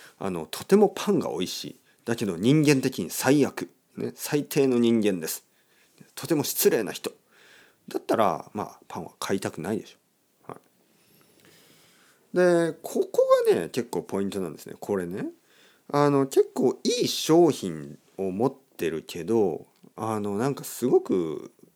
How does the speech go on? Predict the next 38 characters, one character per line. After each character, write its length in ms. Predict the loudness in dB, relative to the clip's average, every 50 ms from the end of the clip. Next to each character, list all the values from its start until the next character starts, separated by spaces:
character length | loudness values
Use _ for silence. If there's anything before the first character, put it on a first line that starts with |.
| _ -4 4
嫌 260 | 6 6 8 8 6
な、 460 | 4 4 0 -4 -6 -8 -10 -10 -14 _ _ _ _ _
<laughs> 240 | _ _ _ _ -12
あ 180 | -8 -4 -4 -2
の、 160 | -2 -4 -4
人 300 | -2 2 4 4 4 4
物 300 | 2 -2 -8 -8 -10 -10
と 80 | -10
か、 220 | -12 -12 -14 -14 -18 -18 -18 -16 -16 -16 -16 -14 -8
嫌 260 | 0 6 6 6 6
な 400 | 6 4 4 2 2 -2 -10 -16 -18 _ -20 _ _ 0
ビ 120 | 2 4 4
ジ 140 | 6 4 2
ネ 140 | 2 0
ス 80 | -6 -10
と 100 | -14 -14
か、 180 | -16 -18 -20 _ _ -6
嫌 240 | 2 6 6 6 6
な 120 | 4 0
会 200 | -2 -6 -10 -10
社 160 | -8 -10 -12
が 180 | -12 -12 -4 0
あ 80 | 2 2
る 100 | 2 2
で 60 | 0
し 120 | -6 -14 -16
ょ。 100 | -16 -16 _ -20 -20 -20 -20 -20 _ 0
で、 160 | 2 2 2
今 380 | 2 0 0 0 2 2 2 2
ま 180 | 2 2 4
で 120 | 4 4 4
は 120 | 2 -2
で 120 | -6 -8 -12
す 120 | -12 -12
よ、 220 | -14 -14 -16 -18 _ _ _ _ _ _ _ -6
あ 80 | -2 -2
ん 40 |
ま 60 | -2